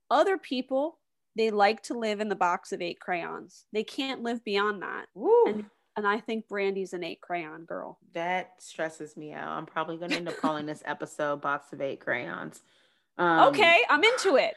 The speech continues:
Speaker 2: yeah, Crayola Brandy is
Speaker 1: <laughs>
Speaker 2: over here crying in only one of eight colors.
Speaker 1: But
Speaker 2: Um,
Speaker 1: we, but people like us, we just, we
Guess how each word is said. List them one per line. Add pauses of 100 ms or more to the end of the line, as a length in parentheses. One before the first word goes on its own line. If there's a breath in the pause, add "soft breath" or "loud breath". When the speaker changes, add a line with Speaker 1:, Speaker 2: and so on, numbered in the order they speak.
(140)
Speaker 2:
yeah,
Crayola
Brandy
is
Speaker 1:
<laughs>
Speaker 2:
over
here
crying
in
only
one
of
eight
colors. (120)
Speaker 1:
But (260)
Speaker 2:
Um,
Speaker 1:
we, (100)
but
people
like
us,
we
just, (1000)
we